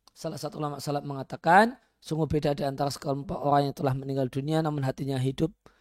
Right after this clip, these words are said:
dengan mengingat mereka, dan sekelompok orang yang hidup namun hatinya mati karena berinteraksi dengan mereka.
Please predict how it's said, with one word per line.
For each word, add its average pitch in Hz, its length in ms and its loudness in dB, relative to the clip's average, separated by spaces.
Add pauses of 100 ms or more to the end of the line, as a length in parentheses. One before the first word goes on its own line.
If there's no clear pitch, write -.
(280)
dengan 139 240 -2
mengingat 139 240 -2
mereka, 160 560 4
dan 143 160 2
sekelompok 135 400 -4
orang 139 240 0
yang 127 80 0
hidup 143 240 -2
namun 139 240 -4
hatinya 131 320 -6
mati 143 480 -2 (400)
karena 139 320 -2
berinteraksi 131 640 -2
dengan 135 320 0
mereka. 131 560 4